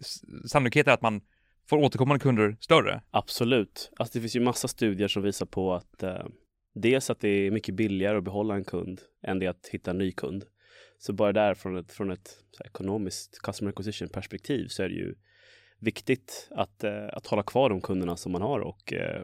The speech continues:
Speaker 2: fortsätta hålla dem nöjda för att inte tappa den investeringen eller behöva ersätta den kunden med ytterligare investeringar i, i, eh, i kundanskaffningskostnader. Men sen, absolut, lojalitet drivs ju av att man, man trivs med, eh, med, eh, hela upplevelsen kring köpet.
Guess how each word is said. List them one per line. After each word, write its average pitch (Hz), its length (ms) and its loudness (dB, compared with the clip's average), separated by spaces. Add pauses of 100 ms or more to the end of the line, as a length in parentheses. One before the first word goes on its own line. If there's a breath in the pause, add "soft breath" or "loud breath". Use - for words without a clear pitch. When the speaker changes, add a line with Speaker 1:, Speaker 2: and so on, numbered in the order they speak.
Speaker 2:
fortsätta - 440 -6
hålla 101 140 2
dem 92 120 2
nöjda 90 320 -2
för 101 60 -6
att 98 80 -6
inte 92 480 -4
tappa 131 240 2
den 117 140 6
investeringen 135 500 4
eller 113 120 4
behöva 104 180 4
ersätta 107 320 4
den 104 120 4
kunden 98 320 2
med 98 80 4
ytterligare 110 420 2
investeringar 92 640 0
i, 95 40 -2
i, 92 360 -4
eh, 92 280 -6
i 90 160 -4
kundanskaffningskostnader. 101 1080 -2
Men 123 200 6
sen, 135 300 4 (200)
absolut, - 520 2 (180 loud breath)
lojalitet 123 680 4
drivs 127 360 2
ju 113 80 6
av 101 140 6
att 101 100 0
man, 98 340 2
man 107 120 2
trivs - 360 -4
med, 92 340 -2
eh, 98 300 -4
med, 92 420 -4
eh, 95 320 -4 (120)
hela 107 340 2
upplevelsen 98 460 -4
kring 98 160 -4
köpet. - 500 -4